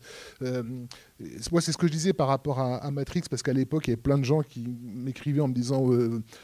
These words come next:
euh, « J'ai lu votre site, vous avez tout compris, merci, euh, parce que j'étais complètement à côté de la plaque. » Et, et, et, et je suis, et j'étais pas d'accord.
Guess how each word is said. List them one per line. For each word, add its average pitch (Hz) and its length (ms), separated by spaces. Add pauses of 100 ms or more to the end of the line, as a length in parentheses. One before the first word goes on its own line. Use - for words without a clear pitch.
(160)
euh, « 123 360
J'ai 123 140
lu 143 180
votre 139 220
site, 175 240
vous 135 140
avez 131 160
tout 135 140
compris, 143 340
merci, 156 420
euh, 123 200
parce 120 140
que - 80
j'étais 123 240
complètement 123 380
à 110 60
côté 123 240
de 117 40
la 110 100
plaque. » 120 220 (240)
Et, - 60
et, - 20
et, 101 480
et - 40
je - 40
suis, - 200
et 117 160
j'étais - 180
pas - 140
d'accord. 208 340